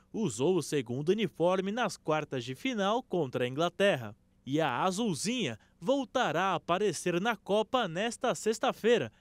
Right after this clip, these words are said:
às quatro horas da tarde. A seleção brasileira enfrentará a equipe africana no Estádio Luzeio. A camisa vencedora estará em campo junto com a nossa seleção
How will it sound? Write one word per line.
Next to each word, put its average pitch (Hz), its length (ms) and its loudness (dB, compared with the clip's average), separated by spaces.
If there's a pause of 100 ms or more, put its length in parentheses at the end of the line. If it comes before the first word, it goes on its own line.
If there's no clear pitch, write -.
(160)
às 123 180 -6
quatro 208 460 0
horas 143 300 2
da 151 120 0
tarde. 160 520 -2 (400)
A 123 100 -4
seleção 147 420 -2
brasileira 175 600 2 (180)
enfrentará 202 680 -2
a 220 100 0
equipe 214 520 0
africana 208 760 0
no 220 120 -4
Estádio 190 540 -2
Luzeio. 147 640 0 (260)
A 127 160 -4
camisa 165 600 0
vencedora 165 800 0 (220)
estará 254 520 -2
em 233 100 -6
campo 196 520 -2
junto 175 480 -2
com 214 260 -2
a 170 120 0
nossa 165 400 -2
seleção 202 720 2